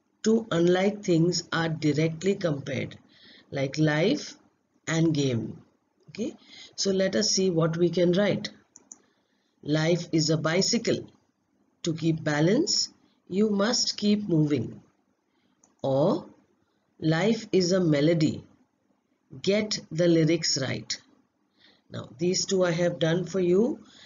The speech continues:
and I've given you little hints here to help you to write the other three. For example,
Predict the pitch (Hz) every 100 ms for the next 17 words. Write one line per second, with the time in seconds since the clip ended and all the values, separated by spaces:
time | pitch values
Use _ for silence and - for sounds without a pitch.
0 | - 170 190 196 170 190 220 220 214 196
1 | 208 202 196 214 220 220 - 175 156 -
2 | - _ _ _ _ _ _ 196 190 175
3 | 185 233 226 196 180 208 - - _ -
4 | 185 165 156 165 - - _ _ 151 175
5 | 175 151 143 160 - - - - _ _
6 | - - - 175 160 156 156 143 143 165